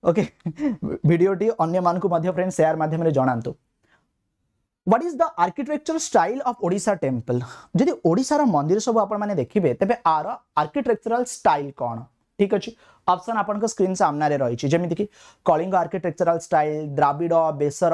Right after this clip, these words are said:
ନା ୱେଷ୍ଟର୍ଣ୍ଣ ଇଣ୍ଡିଆନ୍ ଷ୍ଟାଇଲ। ଫ୍ରେଣ୍ଡସ୍, ଆପଣଙ୍କୁ ଜଣେଇବି, ଆର ରାଇଟ୍ ଆନ୍ସର ହେଉଛି କଳିଙ୍ଗ ଆର୍କିଟେକ୍ଚରାଲ ଷ୍ଟାଇଲ। ଦେଖନ୍ତୁ, ଦ୍ରାବିଡ଼ ଷ୍ଟାଇଲ, ଫ୍ରେଣ୍ଡସ୍, ଆପଣମାନେ ସାଉଥରେ ଦେଖିବାକୁ ପାଇବେ।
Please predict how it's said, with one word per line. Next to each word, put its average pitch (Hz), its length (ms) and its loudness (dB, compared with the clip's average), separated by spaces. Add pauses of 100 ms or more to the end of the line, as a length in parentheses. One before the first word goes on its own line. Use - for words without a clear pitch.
(120)
ନା 180 140 -2
ୱେଷ୍ଟର୍ଣ୍ଣ 170 420 0
ଇଣ୍ଡିଆନ୍ 180 340 0
ଷ୍ଟାଇଲ। 123 320 -2
ଫ୍ରେଣ୍ଡସ୍, 262 300 -4
ଆପଣଙ୍କୁ 233 340 0
ଜଣେଇବି, 165 400 0
ଆର 180 220 2
ରାଇଟ୍ 139 240 -2
ଆନ୍ସର 208 240 0
ହେଉଛି 170 260 -2 (400)
କଳିଙ୍ଗ 240 340 2
ଆର୍କିଟେକ୍ଚରାଲ 196 680 0
ଷ୍ଟାଇଲ। 135 300 -4
ଦେଖନ୍ତୁ, 170 260 -2
ଦ୍ରାବିଡ଼ 143 540 0
ଷ୍ଟାଇଲ, 247 340 0
ଫ୍ରେଣ୍ଡସ୍, 240 320 -4
ଆପଣମାନେ 202 520 0 (300)
ସାଉଥରେ 170 520 0
ଦେଖିବାକୁ 190 380 0
ପାଇବେ। 185 340 -2